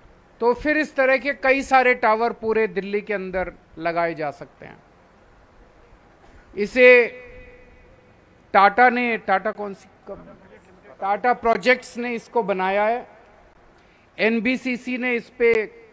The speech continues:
पूरा consultancy दिया है और ये आईआईटी दिल्ली और आईआईटी बॉम्बे की देखरेख में बनाया गया है, दिल्ली सरकार ने बनवाया है।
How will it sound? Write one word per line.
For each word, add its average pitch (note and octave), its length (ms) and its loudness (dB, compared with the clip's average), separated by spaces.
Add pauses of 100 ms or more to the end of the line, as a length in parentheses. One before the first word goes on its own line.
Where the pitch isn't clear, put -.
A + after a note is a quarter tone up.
(600)
पूरा G#3 220 0
consultancy G#3 840 -6
दिया G#3 300 0
है A#3 160 0
और G#3+ 180 0
ये G3+ 300 0
आईआईटी F#3+ 500 -2
दिल्ली G3 320 -6
और G#3 160 -2
आईआईटी F#3+ 340 -2
बॉम्बे F3+ 380 -2
की F#3+ 320 -8 (1700)
देखरेख G#3 580 -2
में G#3 180 -4
बनाया F#3+ 340 -2
गया G3 220 -2
है, F#3 300 -6 (340)
दिल्ली F#3 260 -4
सरकार F#3 420 -2
ने F#3+ 140 -4
बनवाया E3+ 460 2
है। D3 260 -4